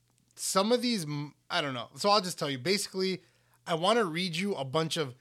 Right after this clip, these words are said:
extremely famous one-liners from movies, and then I want you to name the movie.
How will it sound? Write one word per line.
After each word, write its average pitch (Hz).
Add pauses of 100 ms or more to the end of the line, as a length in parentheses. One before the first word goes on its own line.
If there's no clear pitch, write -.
(100)
extremely 190
famous 156
one-liners 127 (880)
from 165
movies, 135 (640)
and 143
then 135
I 135
want 135
you 147
to 131
name 127
the 120
movie. 120